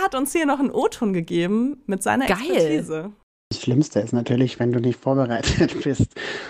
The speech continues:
Speaker 3: und dann da Besuch bekommst von so ein bisschen Kot. <laughs> Das ist widerlich, also für beide Parteien, sowohl als Geber als auch als Nehmer.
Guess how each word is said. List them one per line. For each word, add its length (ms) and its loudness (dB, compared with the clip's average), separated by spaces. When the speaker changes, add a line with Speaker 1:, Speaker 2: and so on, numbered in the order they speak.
Speaker 3:
und 580 0
dann 360 2
da 100 2
Besuch 360 0
bekommst 560 0
von 180 0
so 120 2
ein 100 4
bisschen 460 0
Kot. 400 0
<laughs> 580 0
Das 160 2
ist 180 0
widerlich, 460 2
also 180 2
für 140 -2
beide 300 2
Parteien, 580 2
sowohl 260 4
als 240 -2
Geber 280 4
als 180 -2
auch 100 2
als 220 0
Nehmer. 440 2